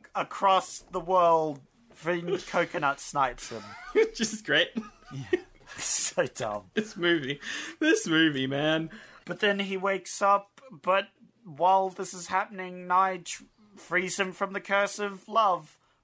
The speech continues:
Speaker 1: But then he's just naturally in love with
Speaker 2: He's
Speaker 1: her.
Speaker 2: actually in love with her.
Speaker 1: God damn it.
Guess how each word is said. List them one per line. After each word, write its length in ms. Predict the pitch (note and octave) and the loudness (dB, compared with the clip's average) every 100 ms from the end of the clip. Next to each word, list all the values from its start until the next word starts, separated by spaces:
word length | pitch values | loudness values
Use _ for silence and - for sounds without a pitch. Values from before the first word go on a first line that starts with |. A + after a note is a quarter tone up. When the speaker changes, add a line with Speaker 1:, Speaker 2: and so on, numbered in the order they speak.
| - | -12
Speaker 1:
But 160 | D#3 | -6
then 280 | - F#3 F#3 | 2 2 2
he's 640 | F#3 F#3 F#3+ F#3 - - - _ | -6 -2 -2 -2 -4 -6 -10 _
just 300 | - E3+ E3+ _ | -2 -2 -2 _
naturally 720 | D#3 D#3+ E3+ E3 - D#3 D3 C#3 | -10 -2 -2 -2 -6 -6 -6 -6
in 140 | C#3 | -4
love 300 | C3+ C3+ A#2+ | 2 2 2
with 160 | C3+ A#2+ | -12 -10
Speaker 2:
He's 80 | - | -2
Speaker 1:
her. 40 | B2 | 0
Speaker 2:
actually 380 | B2 A2 B2 A#2 | 0 -2 -8 -8
in 120 | A2+ | -8
love 220 | A2 A2 | -8 -10
with 160 | B2+ - | -14 -14
her. 180 | - - | -16 -10
Speaker 1:
God 260 | G3 G3 - | 0 0 0
damn 260 | A2+ G#2+ | -6 -6
it. 80 | F#2+ | -6